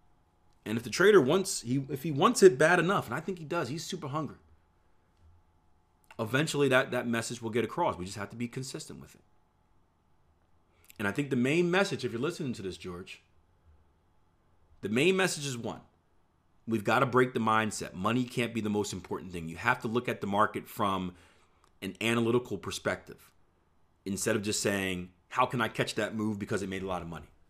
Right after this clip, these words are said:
How can I make as much money as possible in the market?" Right? We have to, we have to change that mindset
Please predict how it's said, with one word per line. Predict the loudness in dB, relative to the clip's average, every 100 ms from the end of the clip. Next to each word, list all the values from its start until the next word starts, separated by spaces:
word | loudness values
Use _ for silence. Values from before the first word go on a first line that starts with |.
| _ -20 -20 _
How | -2 -2
can | 0
I | 0
make | 0 -2
as | -4
much | -6 -8 -6
money | -6 -6
as | -6
possible | -8 -8 -8
in | -10
the | -8
market?" | -10 -14 -20 _ _ -20 _ _ -2
Right? | -2 -2 -6 _ -20 _ _ _ _ _ _ _ _ _ _ _ _ -20 -10
We | -8 -6
have | 2 2 2 2
to, | 2 0 -8 -20 -20 -8
we | -4
have | 2 2 2
to |
change | -4 0 2 2
that | 0 0
mindset | -6 -6 -12